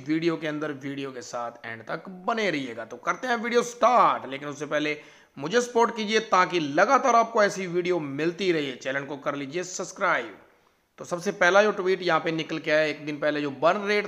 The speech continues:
था वो काफ़ी बड़ा स्पाइक यहाँ पे किया गया। तो सेवेंटी सेवन हंड्रेड परसेंट यहाँ पे बर्न रेट को अप किया गया। Millions of Shiba Inu coin यहाँ पे बर्न किए गए हैं और डेड वॉलेट के अंदर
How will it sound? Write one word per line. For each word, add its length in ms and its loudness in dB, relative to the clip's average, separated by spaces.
था 80 4
वो 180 -2
काफ़ी 320 -4
बड़ा 240 0
स्पाइक 500 -6
यहाँ 140 -4
पे 120 -12
किया 260 -8
गया। 220 -14
तो 80 -14
सेवेंटी 460 0
सेवन 400 2
हंड्रेड 600 4
परसेंट 500 -2
यहाँ 200 0
पे 140 -4
बर्न 280 -2
रेट 220 -4
को 80 -2
अप 240 -2
किया 140 0
गया। 220 0
Millions 580 2
of 260 0
Shiba 380 0
Inu 180 -2
coin 260 -4
यहाँ 260 -6
पे 120 -4
बर्न 240 -2
किए 260 -10
गए 160 -6
हैं 140 -8
और 240 -10
डेड 320 -4
वॉलेट 320 -12
के 80 -12
अंदर 320 -8